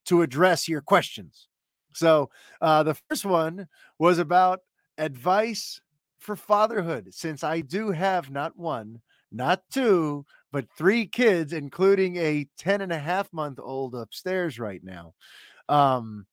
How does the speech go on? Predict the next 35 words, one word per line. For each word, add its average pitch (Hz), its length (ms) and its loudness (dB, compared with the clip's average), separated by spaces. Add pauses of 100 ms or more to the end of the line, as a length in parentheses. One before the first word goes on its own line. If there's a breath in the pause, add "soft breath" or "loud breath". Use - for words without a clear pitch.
(280)
listen, 185 280 -2
my 160 140 4
advice 175 320 0
is 151 100 -10
simple. 147 460 -6 (420)
Just - 180 -16
try 180 240 -4
to 196 100 -2
enjoy 147 420 -2
it. 117 140 -8 (600)
Be 131 140 -6
present, 165 600 -4 (680)
be 120 240 -10
in 160 200 -4
the 151 120 -4
moment, 147 640 -2 (640)
and 123 540 -6 (260)
bigger 165 300 4
picture, 196 540 -4 (600)
if 139 200 -4
there's 143 340 0 (100)
things 196 420 2
about 156 380 4
you, 160 380 4
if 131 100 -2
there's 127 280 -6
things 165 380 -4
about 131 400 0
your 110 280 -10
upbringing, 170 680 -2
if 131 120 -4
there's 113 300 -6 (340 loud breath)
patterns 170 680 4
and 113 160 -4
habits 139 880 -2